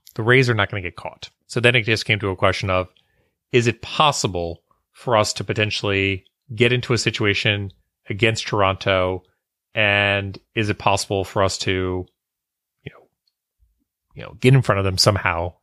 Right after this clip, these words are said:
Um, and I just don't see it. I just don't see it.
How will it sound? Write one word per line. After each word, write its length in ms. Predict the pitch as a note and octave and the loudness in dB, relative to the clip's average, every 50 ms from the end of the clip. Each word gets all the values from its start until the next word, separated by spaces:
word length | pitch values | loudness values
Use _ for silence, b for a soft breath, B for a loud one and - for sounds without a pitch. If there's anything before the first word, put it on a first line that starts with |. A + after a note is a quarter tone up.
| _ - - | _ -4 -2
Um, 400 | G2+ F#2 F#2 F#2 F2+ F#2 F2+ F2 _ _ _ _ _ _ _ _ _ _ _ _ _ _ _ _ _ _ _ _ | 0 0 0 0 -2 -4 -6 -8 _ _ _ _ _ _ _ _ _ _ _ _ _ _ _ _ _ _ _ _
and 300 | - G2 F#2+ G2 G2 F#2+ | -10 -8 -8 -6 -6 -4
I 80 | G2+ A2 | -2 -2
just 160 | A2 A2 - | -2 0 0
don't 140 | G2+ F#2 F2 | -2 -2 -4
see 120 | - - | -6 -10
it. 140 | - - - _ _ _ _ - | -10 -12 -14 _ _ _ _ -4
I 80 | G#2 G#2 | -2 0
just 160 | G#2+ G2+ - | 0 2 2
don't 140 | C#3 B2 - | 2 2 2
see 200 | - - A#2 G#2+ | 2 2 4 4
it. 140 | G#2+ A2+ | 2 0